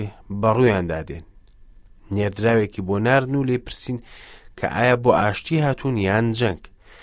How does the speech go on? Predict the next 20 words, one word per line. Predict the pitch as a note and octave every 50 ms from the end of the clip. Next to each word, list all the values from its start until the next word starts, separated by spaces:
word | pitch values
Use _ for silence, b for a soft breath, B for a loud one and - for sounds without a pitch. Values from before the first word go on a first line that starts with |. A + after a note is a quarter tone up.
| b b b b b b b - B2+
لە | C3+ C#3
جیاتی | C3+ C#3 E3+ F#3 F#3 - - E3
ئەوەی | B2+ C3+ D3 D3 C#3
وەڵامی | B2+ B2 C3 C#3 C#3 C#3 B2+ A#2+
بداتەوە، | A#2 A2 A2 G#2+ G#2+ - A2+ A2+ B2 C3+
داوای | B2 A#2+ G#2+ G#2 G#2 A2+ B2 C3+
لێ | C3+ C3+ C3
کرد | A#2+ - - B2 A#2 A2
بەشداریان | A#2 A2+ G#2+ G2+ - B2+ A2 F#2+ E2+ D#2+ D2+ D2
بێت. | - - - - - - - - - - - - - - -
چاودێرەکە | - - D3+ D#3 D#3 C#3 D3+ D3 D3 D3 C3 - D#3+
وتی، | D#3 D3 D3 - D#3 C3+
«بە | B2 B2 A#2
گوێرەی | G#2+ G#2 A2 A2+ A2+ A#2+ C3 B2+ G2
ئەو | F2+ A#2 A#2+ A2+
ئەسپ | A2 A2 - - - G#2
لێخوڕینە | G2+ G2+ G2 F#2+ - - F#2 G2 G2+ G#2+ A2+
لەوە | A2 G#2 G2 G#2 A2
دەچێت | G#2 G#2+ G2 - - A2 G2+ - - -
کە | - G2+ G2